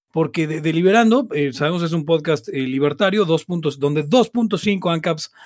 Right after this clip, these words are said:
hablan de política de Costa Rica principalmente. Y bueno, eh, Libertad aquí ahora es un podcast donde tres anarcocapitalistas, o sea, punto cinco anarcocapitalistas más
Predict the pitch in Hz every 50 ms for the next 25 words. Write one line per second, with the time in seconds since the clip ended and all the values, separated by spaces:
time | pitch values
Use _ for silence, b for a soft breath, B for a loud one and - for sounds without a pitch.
0 | B B B B 151 160 170 160 151 131 120 151 147 156 160 147 160 151 - 156
1 | 147 143 139 139 131 127 120 127 110 - 160 156 175 185 165 180 175 160 165 151
2 | 139 127 127 143 - 175 170 175 180 175 156 147 147 180 196 - _ b b b
3 | b b b b b - 147 147 147 147 147 147 165 156 123 - - _ _ _
4 | - 156 156 160 170 180 185 175 269 247 190 175 220 226 214 220 208 - 202 190
5 | 165 202 202 185 220 185 151 156 151 151 147 147 - 220 214 208 180 196 196 180
6 | 170 156 151 151 139 160 139 147 151 151 147 - 143 131 131 135 170 147 - B
7 | B B B - - 277 277 277 226 285 254 - - 254 254 254 220 277 240 190
8 | 185 170 165 - 160 156 170 139 160 147 - 160 175 190 - - 208 190 147 156
9 | 147 147 156 - - _